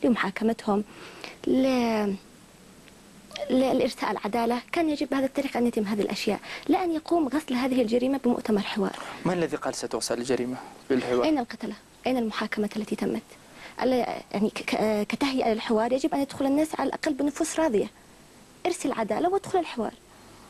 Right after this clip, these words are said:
Speaker 2: لكن، آه، على ال-، الشباب أيضًا شاركوا، كل القوى شاركت. يعني، ال-، الأمر ربما يكون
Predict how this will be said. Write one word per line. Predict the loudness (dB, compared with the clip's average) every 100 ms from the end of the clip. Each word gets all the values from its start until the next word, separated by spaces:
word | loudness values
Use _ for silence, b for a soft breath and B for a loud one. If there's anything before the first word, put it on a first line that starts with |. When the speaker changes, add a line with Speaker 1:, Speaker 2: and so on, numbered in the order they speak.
| -4
Speaker 2:
لكن، | -2 0 -4 -4
آه، | -2 2 4
على | 2 0 -2
ال-، | -2
الشباب | -2 -2 0 0
أيضًا | -2 -2 -4
شاركوا، | -2 -2 0 -2
كل | 0 2
القوى | 2 2 -2 0
شاركت. | -2 -4 -4 -10 -10 -2
يعني، | 0 2
ال-، | 2 2 2
الأمر | 0 0 0 -2 -2
ربما | -2 0 0 0
يكون | -2 -2 -2